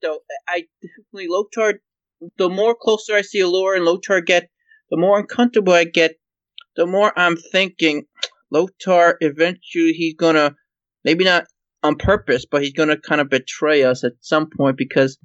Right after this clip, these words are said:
he's got, he's got, um, uh, a lot of his parents' blood in him. He got all his parents' blood in him. And remember, um,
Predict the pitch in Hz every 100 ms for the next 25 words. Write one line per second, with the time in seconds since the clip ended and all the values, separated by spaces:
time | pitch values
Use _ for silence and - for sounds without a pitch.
0 | _ - - _ _ _ _ 185 185 196
1 | 175 156 - _ _ _ _ _ 202 202
2 | - 190 185 175 170 165 160 160 156 165
3 | 175 170 165 - - 170 160 143 139 -
4 | _ 139 170 135 120 127 127 131 143 151
5 | 147 156 139 156 139 139 156 160 139 139
6 | 135 135 135 123 151 160 175 160 151 151
7 | 143 139